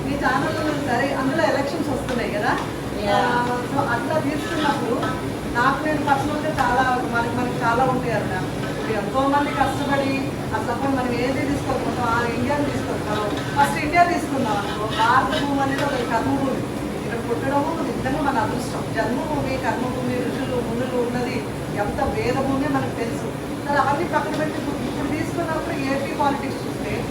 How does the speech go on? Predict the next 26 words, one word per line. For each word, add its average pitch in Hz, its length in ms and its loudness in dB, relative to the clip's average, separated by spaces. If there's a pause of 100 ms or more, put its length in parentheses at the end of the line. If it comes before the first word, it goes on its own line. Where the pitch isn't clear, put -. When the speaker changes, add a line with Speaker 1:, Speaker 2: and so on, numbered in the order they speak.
(220)
Speaker 1:
మనం 277 160 0 (100)
ఎక్కడ 339 180 -4 (120)
చూడలే, 349 280 0 (720)
ఈ 277 40 -2 (120)
పాలిటిక్స్ 285 500 0
మనం 339 160 -2 (100)
ఎక్కడా - 240 -2 (100)
చూడలే. 277 260 0 (260)
ఎందుకంటే 339 360 -2
ప్రతి - 300 -4
చోట, 302 240 2 (580)
ఆ, - 20 2 (480)
గవర్నమెంట్ 277 580 0
వాళ్ళలో 311 960 2 (100)
వాళ్ళు 311 280 0
కొన్ని 302 200 2
మిస్టేక్స్ 302 360 -2
చేయొచ్చు, 294 300 -2
ప్రతిపక్షం 311 480 -2
వాళ్ళు 302 200 0
కొన్ని 294 180 0
మిస్టేక్స్ 294 400 0
చేయొచ్చు, 294 340 -2 (500)
ఎవరి 254 240 0
వాళ్ళు 311 220 4
కొన్ని 285 160 2